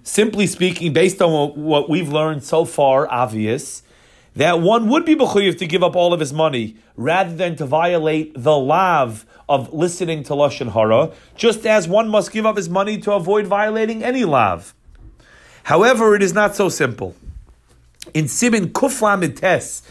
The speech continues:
in Yoredeya, there's the Reb Kiva Eger and a Pischei Tshuva who both bring a well-known Chavos Yair, a Tshuva of the Chavos Yair,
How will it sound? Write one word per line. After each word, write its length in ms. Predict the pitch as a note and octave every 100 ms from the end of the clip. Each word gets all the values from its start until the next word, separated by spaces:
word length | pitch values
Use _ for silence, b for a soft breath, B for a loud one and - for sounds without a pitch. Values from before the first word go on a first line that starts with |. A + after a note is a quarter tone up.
| b b
in 120 | C#3+
Yoredeya, 720 | D3+ D#3+ C#3+ D3 E3+ A#2+ G#2+ - b b b b b b b
there's 220 | D#3+ C#3+
the 80 | C#3
Reb 180 | D3 C3+
Kiva 340 | - E3+ E3
Eger 300 | A3 G3+ E3
and 180 | D3+ F#3
a 60 | G3+
Pischei 460 | G#3 G3 - E3+
Tshuva 440 | - A3+ G3+ D#3+ A#2+
who 120 | C#3+
both 440 | A#2 G3 G#3+ -
bring 480 | A#2 C#3+ G3 G3 F#3 -
a 400 | D3 D3 C#3 - _
well-known 680 | C3 D#3+ G3+ F#3 F3 F#3 E3+
Chavos 540 | - F3 F3+ F3+ C3
Yair, 480 | C#3+ D3+ B2 G2+ D#2+ b b
a 80 | -
Tshuva 320 | - A#3 A3
of 140 | G3 D#3
the 40 |
Chavos 400 | D#3+ E3 D3+ -
Yair, 420 | C#3 A2 F#2 -